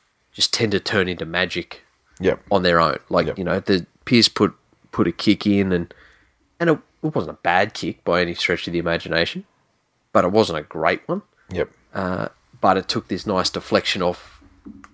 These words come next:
Speaker 1: a Roosters player's boot, and all of a sudden they're competing for a try in the in goal. It, it was one of those nights. Um, by the end of it, it just felt like they were camped on the Roosters line for, for absolute ages,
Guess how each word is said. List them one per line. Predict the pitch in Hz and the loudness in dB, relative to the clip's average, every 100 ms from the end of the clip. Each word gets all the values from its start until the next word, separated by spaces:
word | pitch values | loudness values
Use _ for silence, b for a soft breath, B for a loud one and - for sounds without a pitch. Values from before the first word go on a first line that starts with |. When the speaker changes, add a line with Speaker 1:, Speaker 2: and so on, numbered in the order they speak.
| _ _ | _ _
Speaker 1:
a | 98 | -2
Roosters | 95 95 - 95 | 0 -2 -4 -10
player's | - 95 85 85 | -2 0 2 -2
boot, | 92 90 101 92 | -6 2 2 2
and | 90 | 0
all | 90 90 | 0 2
of | 87 | 0
a | |
sudden | - 98 92 | 0 0 0
they're | 90 | -2
competing | 87 87 95 98 90 | -4 -6 0 0 0
for | - | -4
a | 85 | -2
try | 98 87 | 0 2
in | 82 | 2
the | 85 | -2
in | 101 | -2
goal. | - - 87 | -2 -2 -4
It, | - | -6
it | - | -4
was | 87 87 | -4 0
one | 90 | 0
of | |
those | 82 80 | 2 0
nights. | 87 87 - b b b b b - | 2 0 -2 b b b b b -8
Um, | 98 90 85 - - _ - | -4 -4 -4 -8 -18 _ 2
by | 104 | 4
the | 82 85 | 4 0
end | 82 | 0
of | 80 | -4
it, | - - _ _ _ _ _ _ _ _ | -6 -8 _ _ _ _ _ _ _ _
it | 107 | 2
just | 151 - | 2 4
felt | 90 | 2
like | 80 80 | 2 2
they | 80 | 0
were | 76 | 0
camped | - - 85 80 | -4 0 0 2
on | 87 | 0
the | 80 | 0
Roosters | 80 80 85 80 | -2 -2 -4 -2
line | 80 80 82 | 0 0 -2
for, | 82 85 80 - | -4 -6 -6 -8
for | - - - - | -10 -10 -8 -4
absolute | 92 87 - - 82 85 80 - _ _ _ _ | -4 -4 -12 -10 -6 -4 -4 -8 _ _ _ _
ages, | 95 95 92 80 82 - | 0 0 0 -4 -8 -14